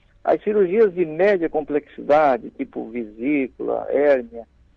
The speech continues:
é aquelas, é, consideradas cirurgias que não têm necessidade de uma, um leito de U T I,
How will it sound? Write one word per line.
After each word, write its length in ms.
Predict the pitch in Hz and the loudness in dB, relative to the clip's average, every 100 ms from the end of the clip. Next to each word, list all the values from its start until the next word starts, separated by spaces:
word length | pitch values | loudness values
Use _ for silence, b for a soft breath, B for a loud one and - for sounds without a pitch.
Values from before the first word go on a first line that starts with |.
| _ _ | _ _
é 100 | - | -2
aquelas, 440 | 139 - 202 196 - | -2 0 2 2 -2
é, 180 | 165 151 - | -10 -10 -8
consideradas 600 | 165 - 170 170 180 165 | -8 2 4 6 4 0
cirurgias 500 | 170 160 139 160 175 | -4 -4 -2 -2 -2
que 120 | - | -4
não 200 | 170 175 | -8 -8
têm 280 | - 180 190 | -2 -2 -2
necessidade 680 | 170 151 143 139 143 143 123 | -8 -10 -12 0 2 2 0
de 80 | 135 | -8
uma, 140 | 135 | -6
um 180 | 127 123 | -6 -4
leito 260 | 135 127 | -4 -6
de 100 | 120 | -12
U 60 | 117 | -12
T 120 | - | -6
I, 300 | 120 143 131 | -4 -2 -6